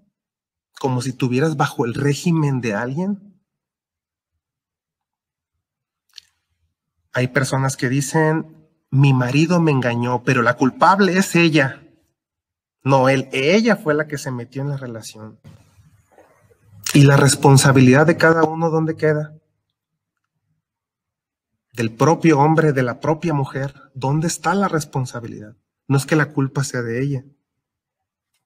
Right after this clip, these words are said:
Ahí tendría que revisar cada uno, ¿no? Hay frases que se escuchan, eh, por ejemplo, "La violó porque andaba de provocadora".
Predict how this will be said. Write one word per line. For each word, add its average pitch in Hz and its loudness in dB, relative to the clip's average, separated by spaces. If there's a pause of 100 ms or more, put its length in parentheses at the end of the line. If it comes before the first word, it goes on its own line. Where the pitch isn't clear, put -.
(260)
Ahí 117 -6
tendría 123 -2
que 135 -6
revisar 117 -4
cada 117 -4
uno, 175 2
¿no? 170 -4 (1600)
Hay 208 4
frases 214 2
que 175 -4
se 165 -6
escuchan, 180 -2 (240)
eh, 139 -4 (720)
por 139 -4
ejemplo, 147 -4 (600)
"La 139 -2
violó 139 -2
porque 143 -4
andaba 143 -2
de 160 -2
provocadora". 117 -8